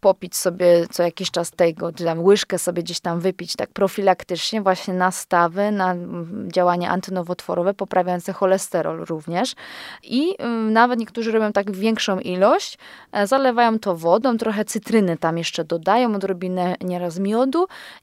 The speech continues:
i przechowują w lodówce i sobie codziennie taki mały kieliszek wypijają profilaktycznie i mają bardzo dobre wyniki, jeżeli chodzi o poprawę zdrowia, cholesterolu i właśnie stawów.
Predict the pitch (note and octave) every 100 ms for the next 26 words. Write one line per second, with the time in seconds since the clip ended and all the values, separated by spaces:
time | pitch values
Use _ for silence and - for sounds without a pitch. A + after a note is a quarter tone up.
0 | - D4 F#4 - C4 A#3+ A#3+ B3+ A#3 G#3+
1 | G3 F3 F#3 - C#4 C4 B3+ A3+ - F#3+
2 | G#3+ A3+ A3 F#3+ F#3+ F#3 F#3+ G3+ F#3 F3+
3 | - G3+ - G3 - F3+ F3 F3+ G#3 G#3
4 | F#3+ - F3 - F#3 - A#3+ A#3 F#3 G3
5 | G#3 F#3 F3+ G#3+ G3 F#3 G#3 G3 F3+ E3+
6 | - B3+ - - - C#4 A#3+ G#3+ G#3+ B3
7 | C4 C4+ F#3 F3+ A#3 E4 A#3 G#3 G3+ G3
8 | G3 C#4+ C4+ A#3+ A#3+ - G#3 F#3 G#3+ D4+
9 | - G#3+ C4 F3+ - B3+ C4+ - - -
10 | - -